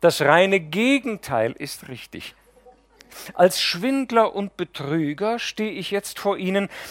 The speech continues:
weil meine Seele zu wahrhaftig gewesen war, weil ich nicht so gut lügen kann wie hundert andere.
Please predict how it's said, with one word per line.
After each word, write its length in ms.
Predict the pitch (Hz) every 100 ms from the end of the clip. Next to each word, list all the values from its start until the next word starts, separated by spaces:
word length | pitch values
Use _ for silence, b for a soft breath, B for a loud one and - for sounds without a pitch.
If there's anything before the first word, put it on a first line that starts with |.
| B -
weil 420 | 147 196 269 277
meine 320 | 240 226 208
Seele 560 | 135 147 202 226 214 214 B B B
zu 480 | - - 277 285 254
wahrhaftig 1040 | 226 233 226 - 254 - - - 98 - -
gewesen 580 | 87 87 85 76 80
war, 280 | 73 69 - _ B B B -
weil 240 | 208 240
ich 180 | 220 -
nicht 320 | 269 - -
so 240 | 151 254
gut 440 | 202 196 247 269 -
lügen 600 | 208 240 233 226 226 233
kann 460 | 214 254 262 262 -
wie 240 | 185 233
hundert 460 | 208 233 240 233 -
andere. 500 | 254 254 160 82